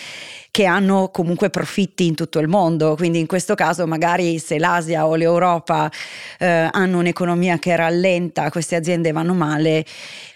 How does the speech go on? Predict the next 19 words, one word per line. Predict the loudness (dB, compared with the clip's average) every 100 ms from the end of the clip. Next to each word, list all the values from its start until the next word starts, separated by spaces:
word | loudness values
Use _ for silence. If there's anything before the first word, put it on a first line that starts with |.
| _ -4
il | 2 4
mercato | 4 4 2 2
americano | 2 2 2 0 0
azionario | -2 -2 0 2 2 2 2 2 2
ne | 2 2
risente, | 2 0 0 0 0 2 2 2 -2 -2
ma | 0 2 0 0
non | 0 2
vuol | 2
dire | 2 0
che | 0
l'economia | -2 -2 -2 0
americana | 0 -2 -2
in | -2
quel | -2
momento | -2 -2 -2
stia | -4 -4 -4
rallentando, | -4 -6 -4 -4 -4 -4 -6 -6
quindi | -4 -4 -2 -2